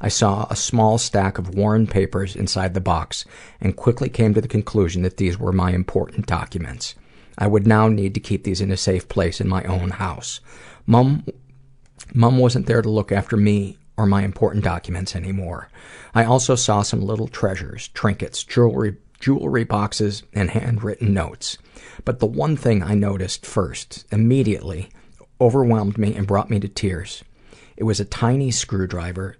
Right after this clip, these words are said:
sitting daintily atop the pile of papers and mementos. My mom and I both had to wear glasses from the age of twelve. A small thing, yes,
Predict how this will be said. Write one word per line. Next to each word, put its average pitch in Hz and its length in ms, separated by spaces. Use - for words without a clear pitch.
sitting 110 460
daintily 110 580
atop - 500
the - 80
pile 98 420
of - 180
papers 90 440
and 95 140
mementos. 87 760
My 113 140
mom 123 220
and 120 120
I 110 140
both 104 240
had 98 200
to 107 60
wear 98 160
glasses 98 640
from - 280
the 104 160
age 104 340
of - 200
twelve. - 540
A 110 80
small 139 340
thing, 104 320
yes, 101 480